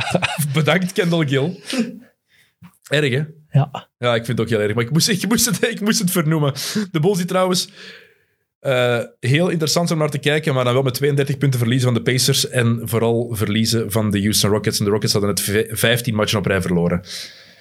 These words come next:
Speaker 2: Prima. Kijk.
Speaker 1: Dat
Speaker 2: Ja.
Speaker 1: is ook deel van het N B A-seizoen, denk ik. Ik zou ze niet op afrekenen, maar ik denk gewoon op het einde van het jaar dat ze er net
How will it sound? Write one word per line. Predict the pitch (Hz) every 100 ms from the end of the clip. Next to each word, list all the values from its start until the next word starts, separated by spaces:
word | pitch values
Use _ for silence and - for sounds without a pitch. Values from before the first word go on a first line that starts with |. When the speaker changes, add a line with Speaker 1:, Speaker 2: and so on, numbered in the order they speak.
| - - - - - - - -
Speaker 2:
Prima. | 95 80 78 - _ - _ _ _
Kijk. | - -
Speaker 1:
Dat | - - _ _ _ _ _ _
Speaker 2:
Ja. | 139
Speaker 1:
is | 127 123
ook |
deel | 143 147
van | 135
het | 135 135
N | 127
B |
A-seizoen, | 120 120 131 120 120
denk | 117
ik. | 113 - - - - - - - - -
Ik | 139
zou | 160
ze | 151
niet | 160
op | 170
afrekenen, | 156 147 170 170 156
maar | 147
ik |
denk | 131 131
gewoon | 147 143
op |
het | 131
einde | 139 143 143
van | 127 131
het | 123
jaar | 117 120 127
dat | 120 113
ze | 120
er | 110
net | 123 123 -